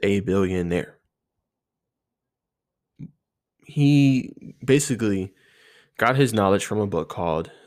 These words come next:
The Intelligent Investor by Benjamin Graham. That gives you a, a basically synopsis and, and a detailed description of value investing. And basically,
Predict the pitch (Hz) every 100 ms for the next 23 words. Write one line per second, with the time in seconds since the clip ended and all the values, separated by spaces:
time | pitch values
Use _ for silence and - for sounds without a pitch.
0 | - 95 98 101 110 95 92 95 90 92
1 | 110 98 87 87 - 160 165 - 190 160
2 | 160 143 123 120 - - 117 123 120 107
3 | 101 98 110 _ _ _ _ _ _ _
4 | _ _ - 127 120 117 123 117 104 -
5 | - - 104 101 73 101 123 127 104 101
6 | - 95 95 85 87 90 80 110 - -
7 | _ _ _ _ _ _ _ _ _ _
8 | _ _ _ _ 123 110 107 101 85 -
9 | - - _ _ _ _ - 151 175 196
10 | 160 139 123